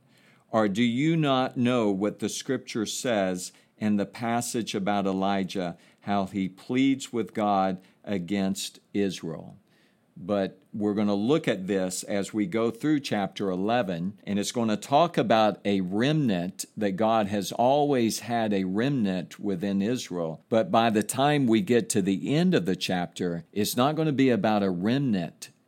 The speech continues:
coming to know God's salvation. It's gonna say, "When the time of the Gentiles comes in, all of Israel will be saved." We're gonna see a totality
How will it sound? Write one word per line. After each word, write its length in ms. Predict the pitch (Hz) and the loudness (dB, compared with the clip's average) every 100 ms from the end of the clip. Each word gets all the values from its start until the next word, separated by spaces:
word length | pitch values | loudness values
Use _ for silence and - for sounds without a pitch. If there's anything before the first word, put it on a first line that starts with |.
| _ | _
coming 400 | - 117 101 98 | -2 2 2 2
to 120 | - | 0
know 260 | 98 98 92 | 2 2 2
God's 380 | 90 92 87 - | 2 2 0 -2
salvation. 840 | 101 92 85 90 87 - 87 85 - | -2 -2 0 -2 -2 -4 -4 -4 -4
It's 240 | 101 90 | -4 -4
gonna 320 | - 117 107 | 0 2 2
say, 340 | 101 120 107 104 | 2 2 4 4
"When 240 | 95 101 | 2 2
the 100 | 95 | 0
time 540 | 92 - 127 143 151 139 | -2 -4 0 2 2 0
of 140 | 92 | 0
the 80 | 101 | -2
Gentiles 840 | 156 117 127 - 117 110 107 - - | 0 -2 -2 -2 0 0 0 -4 -8
comes 460 | - 110 98 87 104 | -4 0 0 0 0
in, 340 | 98 85 80 - | 0 -2 -6 2
all 420 | 120 139 147 113 | 4 6 4 4
of 140 | 87 | 2
Israel 600 | 95 85 - 90 76 82 _ _ - | 0 -2 -4 -6 -6 -10 _ _ -6
will 240 | 101 101 | -2 0
be 240 | 85 92 90 | 0 -2 -2
saved." 640 | - 95 87 85 80 - | -4 -4 -6 -8 -14 -18
We're 220 | - 101 | -6 -4
gonna 200 | 101 110 | 0 0
see 260 | 104 - 98 | 0 2 2
a 100 | 92 | 2
totality 1120 | - 104 92 - 139 143 143 98 - 87 82 | -2 -4 -4 -6 -2 0 2 0 -2 -4 -4